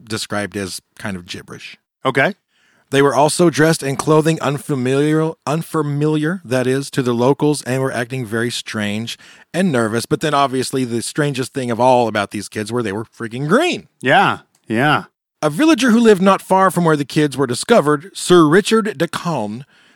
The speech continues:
Speaker 1: took the children and, and attempted to feed them. However, they refused to eat food for several days. Desperate to find something they'd eat, Richard began presenting them with every type of food that he could get his hands on.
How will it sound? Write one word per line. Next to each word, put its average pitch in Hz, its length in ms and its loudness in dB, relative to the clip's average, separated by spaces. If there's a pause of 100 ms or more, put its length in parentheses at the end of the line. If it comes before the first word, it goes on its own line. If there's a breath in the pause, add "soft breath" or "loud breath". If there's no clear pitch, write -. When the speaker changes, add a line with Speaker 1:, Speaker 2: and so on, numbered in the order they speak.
Speaker 1:
took 202 160 0
the 202 100 -6
children 151 520 0
and, 123 140 -6
and 113 300 -6
attempted 165 600 -6
to 170 100 -6
feed 196 380 -6
them. 90 340 -8 (220 soft breath)
However, 185 280 2
they 180 100 2
refused 180 420 -2
to 175 100 -4
eat 180 260 -8 (100)
food 151 580 0
for 139 160 -8
several 117 400 -6
days. 80 460 -12 (640 soft breath)
Desperate 208 360 4
to 262 100 2
find 208 320 6
something 202 360 4
they'd 170 180 4
eat, 220 260 0
Richard 175 320 0
began 156 340 0
presenting 147 520 -2
them 131 160 -2
with 123 200 -4
every 208 380 0
type 165 320 0
of 143 160 -2
food 135 420 0
that 113 160 -4
he 135 140 -6
could 117 180 -6
get 120 200 -2
his 104 140 -8
hands 160 340 0
on. 87 240 -6